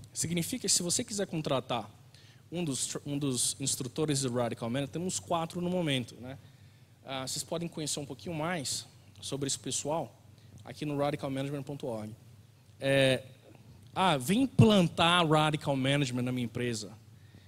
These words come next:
Não existe isso, tá? É diferente,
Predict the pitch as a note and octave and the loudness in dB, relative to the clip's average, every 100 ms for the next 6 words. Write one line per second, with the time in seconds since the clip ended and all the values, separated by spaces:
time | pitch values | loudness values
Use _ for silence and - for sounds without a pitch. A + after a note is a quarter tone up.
0 | - - E2+ F#3+ A#3 D#3+ G3+ - B2 G2 | -20 -18 -12 -6 -6 -4 -4 -4 -2 -4
1 | - - - - - - - - - - | -8 -14 -18 -20 -20 -20 -20 -20 -20 -20
2 | - A2 A#2+ C#3+ - - - - F3 D3+ | -20 -16 -14 -16 -20 -16 -10 -4 0 0
3 | B2+ - | 0 -8